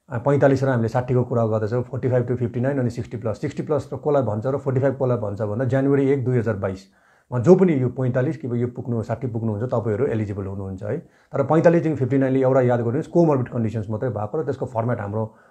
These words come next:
अपलोड गरेको छ, तपाईँले हेरेर तपाईँहरू आइदिन सक्नुहुन्छ हाम्रोमा। सेल्फ रेजिस्ट्रेसन पनि गर्न सक्नुहुन्छ, हाम्रोमा आउनु पनि सक्नुहुन्छ है। र तल्लो बेल्ट जति छ भने सिआरएच गइदिनु भयो भने हामीलाई निकै हेल्पफुल हुन्छ। त्यहाँ अलिक पैसा चाहिँ लिन्छ तपाईँको है, गभर्मेन्ट अफ इन्डिया as per guideline टू फिफ्टी रुपिस लिन्छ।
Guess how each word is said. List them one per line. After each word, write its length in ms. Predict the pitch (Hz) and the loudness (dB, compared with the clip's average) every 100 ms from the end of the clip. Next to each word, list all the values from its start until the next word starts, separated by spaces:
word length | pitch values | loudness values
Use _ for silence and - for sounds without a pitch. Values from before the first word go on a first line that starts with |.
| _ | _
अपलोड 240 | 123 135 107 | -8 -4 0
गरेको 280 | 120 117 107 | 0 0 0
छ, 60 | |
तपाईँले 340 | 123 107 104 101 | -2 -2 -2 -4
हेरेर 240 | 104 110 | -4 -4
तपाईँहरू 340 | 113 107 107 | -4 -6 -6
आइदिन 300 | 110 101 95 | -6 -8 -10
सक्नुहुन्छ 460 | 92 110 107 92 92 | -12 -14 -14 -14 -14
हाम्रोमा। 360 | 95 95 98 98 _ _ _ - | -14 -14 -16 -18 _ _ _ -4
सेल्फ 240 | 147 123 | -2 2
रेजिस्ट्रेसन 460 | 123 117 123 110 123 | 0 0 -2 -2 0
पनि 140 | 139 | 2
गर्न 200 | 131 127 | 2 2
सक्नुहुन्छ, 400 | 127 127 131 127 | 0 0 0 -2
हाम्रोमा 300 | 127 110 113 | -2 -2 -2
आउनु 180 | 104 104 | -4 -4
पनि 160 | 107 | -6
सक्नुहुन्छ 500 | 107 110 113 104 95 | -10 -12 -14 -16 -14
है। 240 | 107 127 - _ - | -12 -12 -14 _ -8
र 40 | 131 | -2
तल्लो 280 | 139 151 143 | 4 6 6
बेल्ट 200 | 139 131 | 6 4
जति 200 | 131 127 | 0 -2
छ 80 | |
भने 100 | 127 | -2
सिआरएच 400 | 113 135 131 127 | -2 2 2 2
गइदिनु 340 | 110 123 120 117 | 0 -2 0 0
भयो 80 | 110 | 0
भने 100 | 104 | -2
हामीलाई 180 | 104 | -2
निकै 180 | 120 131 | 0 2
हेल्पफुल 340 | 117 113 131 113 | 2 0 -2 -2
हुन्छ। 200 | 107 131 | -2 -4
त्यहाँ 220 | 135 123 | -2 -2
अलिक 140 | 139 | 0
पैसा 240 | 127 123 120 | 0 0 0
चाहिँ 120 | 113 | 0
लिन्छ 180 | 117 120 | -2 -2
तपाईँको 420 | 113 110 113 123 | -2 -4 -2 -2
है, 100 | 135 | -2
गभर्मेन्ट 300 | 117 113 110 | -2 -2 -2
अफ 100 | 107 | -4
इन्डिया 240 | 104 107 | -2 -2
as 60 | - | -4
per 100 | 107 | -6
guideline 340 | 107 104 139 139 - _ | -4 -2 -4 -6 -16 _
टू 60 | 135 | -6
फिफ्टी 240 | 123 120 | -4 -2
रुपिस 200 | 110 110 | -2 -2
लिन्छ। 240 | 107 107 | -4 -4